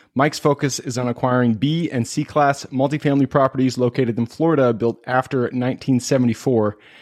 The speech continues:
and with at least seventy-five units. Mike is the principal of Florida Multifamily and host of the Florida Multifamily Investing Show. I am, I'm glad he's a, he's a podcaster. I love having other podcasters on, and Mike is here today to talk about a topic that we have yet to cover, which is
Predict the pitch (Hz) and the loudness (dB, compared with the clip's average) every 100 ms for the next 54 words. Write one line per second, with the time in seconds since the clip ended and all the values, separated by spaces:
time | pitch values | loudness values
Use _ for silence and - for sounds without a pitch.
0 | - - 117 120 127 117 - 120 117 127 | -14 -4 -2 0 -2 -2 0 0 0 0
1 | 117 110 113 104 - - - 110 123 - | -2 0 -2 -4 -8 -14 -6 -2 -2 -2
2 | 117 120 - - - 151 156 151 135 113 | -8 -8 -4 -4 -2 0 0 0 -4 -6
3 | - 143 170 160 143 135 131 123 123 120 | -2 0 2 2 0 -2 0 0 2 0
4 | 113 104 156 165 - - _ - - _ | -2 -2 0 0 -6 -14 _ -20 -20 _
5 | - 156 143 156 135 131 131 120 139 131 | -6 -4 -2 0 2 2 0 -2 -4 -2
6 | 120 110 117 - 113 - 117 113 101 123 | 0 0 -2 0 -6 -2 0 2 0 -2
7 | 123 110 101 _ _ 113 143 151 147 131 | -2 -2 -4 _ _ -2 2 4 2 2
8 | 139 135 135 123 - 147 139 147 135 - | 0 2 0 -2 2 0 2 2 0 2
9 | 127 117 131 139 131 127 120 139 127 135 | 0 2 0 2 0 0 -2 -2 0 0
10 | 131 139 127 - 120 110 139 139 139 123 | 0 0 -2 -2 -6 -4 -2 -2 -2 -4
11 | 113 131 143 131 143 139 139 135 _ _ | -4 -4 -6 -8 -2 0 0 -4 _ _
12 | _ 123 143 185 147 143 - 151 147 143 | _ -4 0 2 2 0 -4 -2 -2 2
13 | 139 135 156 151 147 139 135 160 160 131 | 0 2 0 0 -2 -4 -4 -2 -2 0
14 | 156 156 151 175 175 110 113 - - 127 | 0 0 -2 0 2 0 -2 -6 -6 -6
15 | 107 | -6